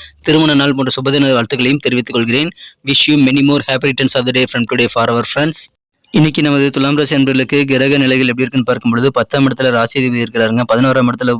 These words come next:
சூரியன் புதன் சேர்க்கை ஏற்பட்டு குரு பார்வை பெறுகிறது. செவ்வாய் பகவான் ராசிக்கு பன்னிரெண்டாம் இடத்துல இருக்கிறாருங்க. மேலும் நான்காம் இடத்துல இருக்கக்கூடிய சந்திர பகவான் சனியுடன் இணைந்து காணப்படுகிறார்.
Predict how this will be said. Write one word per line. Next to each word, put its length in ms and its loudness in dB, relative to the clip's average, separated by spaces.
சூரியன் 420 0
புதன் 220 -2
சேர்க்கை 260 -4
ஏற்பட்டு 320 -4
குரு 200 -2
பார்வை 280 0
பெறுகிறது. 480 -2
செவ்வாய் 400 -2
பகவான் 260 0
ராசிக்கு 320 -2
பன்னிரெண்டாம் 420 0
இடத்துல 220 -2
இருக்கிறாருங்க. 440 0
மேலும் 340 2
நான்காம் 340 0
இடத்துல 180 -4
இருக்கக்கூடிய 360 -4
சந்திர 400 -2
பகவான் 360 -2
சனியுடன் 380 -2
இணைந்து 220 -2
காணப்படுகிறார். 560 -2